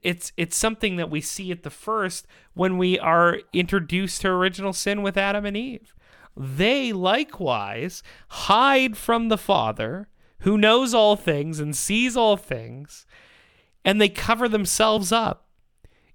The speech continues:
in l-, fig leaves. They, they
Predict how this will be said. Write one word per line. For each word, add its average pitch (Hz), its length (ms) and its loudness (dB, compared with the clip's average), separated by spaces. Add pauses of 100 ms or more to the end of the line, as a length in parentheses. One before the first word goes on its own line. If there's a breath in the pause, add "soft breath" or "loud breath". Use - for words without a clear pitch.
in 202 680 0 (840)
l-, 180 260 -2
fig 294 300 -2
leaves. - 680 -8 (360)
They, 185 180 2 (180)
they 190 280 2